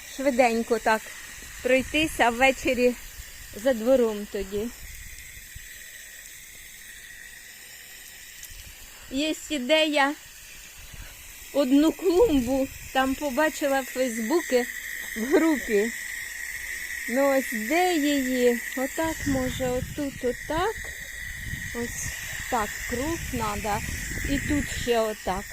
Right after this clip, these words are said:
Ні, ну тут же ж ни-, ніяк не підходить. Вітерець. І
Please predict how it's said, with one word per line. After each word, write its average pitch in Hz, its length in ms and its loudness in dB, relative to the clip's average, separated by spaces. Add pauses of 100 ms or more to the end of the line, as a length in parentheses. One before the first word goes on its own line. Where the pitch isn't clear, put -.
(880)
Ні, 254 320 4 (100)
ну 285 180 0
тут 277 220 -2
же 285 140 0
ж - 60 -2 (320)
ни-, 320 360 -2
ніяк 330 420 4
не 247 140 4
підходить. 208 720 2 (4000)
Вітерець. 247 760 4 (2000)
І 311 120 2